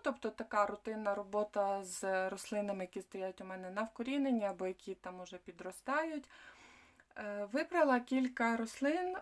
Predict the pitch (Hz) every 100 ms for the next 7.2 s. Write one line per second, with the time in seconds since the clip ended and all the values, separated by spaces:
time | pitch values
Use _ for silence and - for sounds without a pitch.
0 | - 233 226 220 226 233 262 254 240 226
1 | 214 226 - 240 240 208 226 214 214 214
2 | 214 - 220 196 - 202 208 214 190 -
3 | - 180 220 - 180 175 208 311 - -
4 | - - - - 202 202 208 - 277 269
5 | 247 254 247 240 220 233 226 226 226 226
6 | 233 220 220 220 208 - 220 208 202 196
7 | 196 202